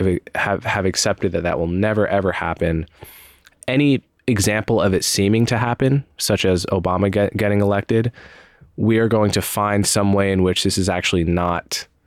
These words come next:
the optimistic punchline that you're looking for.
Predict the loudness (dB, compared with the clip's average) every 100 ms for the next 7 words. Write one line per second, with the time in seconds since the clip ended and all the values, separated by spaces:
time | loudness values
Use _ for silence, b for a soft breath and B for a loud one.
0 | _ _ -10 -4 0 2 2 0 -2 -2
1 | 0 0 0 0 -2 -2 -10 -14 _ -8
2 | -4 -4 -4 -2 -2 0 0 -2 -6 -14
3 | _ -2 2 2 0 -2 0 0 0 -2